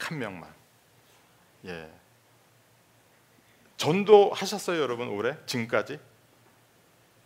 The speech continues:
교회로 누구를 초대해 본 적이 있으십니까?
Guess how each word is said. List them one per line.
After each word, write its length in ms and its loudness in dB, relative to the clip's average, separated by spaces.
교회로 380 8
누구를 360 0
초대해 300 0
본 140 -6
적이 180 -6
있으십니까? 680 -12